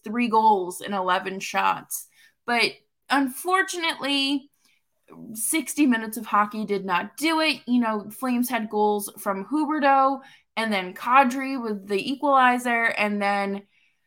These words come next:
Dylan Dubé put the Flames in another tough spot. But, but, but, but. So Dylan Dubé ended up having a really, uh, crummy incident on the ice tonight where he was boarding a Chicago Blackhawks player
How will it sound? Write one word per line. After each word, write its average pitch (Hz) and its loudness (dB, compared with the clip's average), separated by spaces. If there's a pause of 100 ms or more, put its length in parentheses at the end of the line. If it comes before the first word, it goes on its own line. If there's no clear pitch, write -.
(300)
Dylan 294 4
Dubé 226 2
put 220 -4
the 214 -6
Flames 208 -4
in 208 -4
another 202 0
tough 202 -2
spot. 208 4
But, 339 4 (200)
but, 311 2
but, 294 0
but. 262 -2
So 285 0
Dylan 339 -2
Dubé 202 2
ended 202 -2
up 185 0
having 190 -4
a 196 -2
really, 190 -4 (340)
uh, 190 6 (540)
crummy 202 2 (340)
incident 202 -6
on 196 0
the 190 -4
ice 190 -4
tonight 202 -2
where 190 2
he 202 -8
was 202 -2
boarding 196 -2 (500)
a 196 6 (200)
Chicago 220 0
Blackhawks 196 0
player 196 2